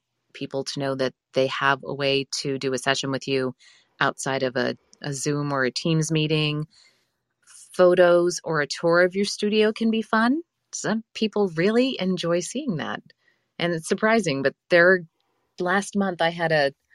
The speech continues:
a Zoom with a client for a directed session, and it went super fast. And we still had, I think,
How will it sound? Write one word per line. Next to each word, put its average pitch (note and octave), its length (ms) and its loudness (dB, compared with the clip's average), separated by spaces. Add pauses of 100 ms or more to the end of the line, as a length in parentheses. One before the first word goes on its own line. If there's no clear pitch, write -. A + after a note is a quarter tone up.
(460)
a F#3 120 4
Zoom F#3 280 4
with A3 140 0
a B3 40 -4
client C#3+ 460 0 (380)
for E3 140 2
a D#3 60 0
directed D#3 440 -2
session, C#3+ 540 -4 (540)
and D3+ 600 -4 (680)
it F#3 200 4
went F#3 320 2
super C4 420 2
fast. - 520 -6 (640)
And F#3+ 160 -2
we G#3 80 0
still A3 240 -4
had, F3+ 340 -4 (380)
I - 60 -16
think, - 220 -12